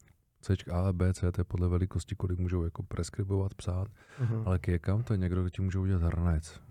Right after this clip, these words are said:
Speaker 1: velkou objednávku, nemocnice, nemocniční lékárna třeba.
Speaker 2: Či ten nejezdí po těch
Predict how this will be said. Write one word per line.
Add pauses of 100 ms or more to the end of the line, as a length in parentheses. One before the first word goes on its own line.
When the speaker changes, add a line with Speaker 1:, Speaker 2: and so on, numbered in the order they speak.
(140)
Speaker 1:
velkou
objednávku,
nemocnice,
nemocniční
lékárna
třeba. (280)
Speaker 2:
Či
ten
nejezdí
po
těch